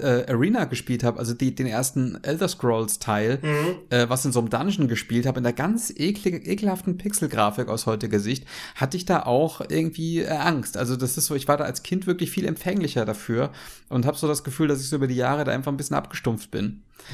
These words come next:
Speaker 1: Aber,
Speaker 2: <laughs>
Speaker 1: ähm, es, es muss nicht zwingend ein Horrorspiel sein, um irgendwie sich, das ist so mein Punkt, es muss nicht zwingend,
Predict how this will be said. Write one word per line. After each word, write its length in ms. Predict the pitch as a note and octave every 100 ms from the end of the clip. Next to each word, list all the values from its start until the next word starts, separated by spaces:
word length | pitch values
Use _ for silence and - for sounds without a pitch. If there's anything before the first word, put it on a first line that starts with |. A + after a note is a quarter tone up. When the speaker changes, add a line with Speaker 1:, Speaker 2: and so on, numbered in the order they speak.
| - -
Speaker 1:
Aber, 400 | A#2+ B2+ B2+ -
Speaker 2:
<laughs> 40 |
Speaker 1:
ähm, 180 | B2+ C3
es, 140 | C3
es 300 | G#2+ B2 C3+
muss 200 | F3+ G3+
nicht 180 | G3+ G3+
zwingend 440 | - F3 F3 F3+ E3+
ein 80 |
Horrorspiel 560 | D3 E3+ E3 - C#3+ C#3
sein, 440 | B2 B2 C#3+ D3+ -
um 180 | C3
irgendwie 480 | C3 C3+ D3 C#3 C3+
sich, 320 | A#2+ A#2+ - B2
das 100 | C3+
ist 100 | C3
so 100 | B2+
mein 260 | B2+ C3+
Punkt, 260 | C3+ A#2+ -
es 120 | -
muss 180 | D#3+ -
nicht 180 | F3+ -
zwingend, 440 | - D#3 D#3+ -